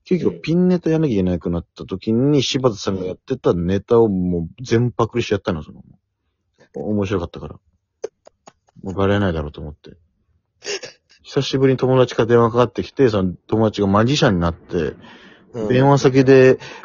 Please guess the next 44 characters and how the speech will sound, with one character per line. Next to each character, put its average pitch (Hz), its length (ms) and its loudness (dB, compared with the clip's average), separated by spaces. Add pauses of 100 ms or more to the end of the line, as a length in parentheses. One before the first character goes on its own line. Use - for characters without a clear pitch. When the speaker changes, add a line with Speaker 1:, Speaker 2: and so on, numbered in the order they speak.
(140)
Speaker 1:
マ 120 280 4
ジ 113 120 -2
ッ - 20 -20
ク 92 300 4
見 101 140 2
せ - 60 -4
て 98 60 -4
く 95 60 2
れ 95 80 6
る - 20 2
ん - 20 2
だ 90 100 2
け 82 80 -2
ど、 98 300 6 (480)
Speaker 2:
う 107 80 -14 (120)
ん。 95 80 -20
Speaker 1:
見 110 180 2
え 135 120 6
な 120 140 4
い。 85 160 -4 (760)
Speaker 2:
う 113 60 -10
ん。 95 460 -4 (180)
Speaker 1:
で 131 80 6
も、 95 320 -2 (680)
な 107 120 -2
ん - 20 0
か、 87 140 -2 (720)
仲 113 260 4
い 104 40 6
い 98 40 0
友 90 160 -2
達 87 160 -2
だ 85 60 -4
か 80 80 -4
ら、 76 80 -8
そ 80 100 -18
の、 82 60 -8
な 95 160 0
ん 98 40 -2
つ - 120 -18
う - 20 -20
の、 - 80 -20
そ - 120 -20
の、 - 120 -20